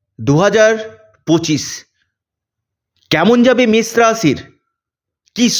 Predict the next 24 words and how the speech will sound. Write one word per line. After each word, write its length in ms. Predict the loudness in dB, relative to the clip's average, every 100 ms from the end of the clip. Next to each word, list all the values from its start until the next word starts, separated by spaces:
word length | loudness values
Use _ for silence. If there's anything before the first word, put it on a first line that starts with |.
| -2
সম্ভাবনা 520 | 0 2 2 2 2 2
উঠে 140 | 2 0
আসতে 180 | 0 0
চলেছে 280 | 0 0 0 0 0
নতুন 200 | 0 0 0
বছর? 240 | 2 0 0 -8 _ _ _ _ _ -6
প্রথমেই 380 | -2 0 0 -2 -6 -16 _ _ 0
আপনাদেরকে 720 | 0 0 -2 0 0 0 -2 -2 -6 -20 _ _ _ _ _ -4
নতুন 340 | -2 0 0 2
বছরের 440 | 2 2 2 2 0 -6 -12 -4 -2
অনেক 220 | -2 -2 -2
অনেক 240 | 0 -2 -4 -8
ভালোবাসা 520 | 0 2 2 0 0 0 0 -6 -18 _ _ _ 0
এবং 240 | 2 2 -2 -10 -20 _ _ _ _ _ -4
অনেক 260 | 0 0 0 0
অনেক 160 | 0 -2 -10 -14 -10
শুভেচ্ছা 440 | -4 -2 -2 -2 0
জানিয়ে 380 | 0 2 2 2 2 0 0
আমি 140 | 0 0 0
আজকের 260 | -2 -2 -2
এই 120 | -2 0
প্রোগ্রাম 340 | 0 2 0 -2 -10 _ _ -14
শুরু 280 | -8 -4 -2
করছি। 340 | -2 -2 -4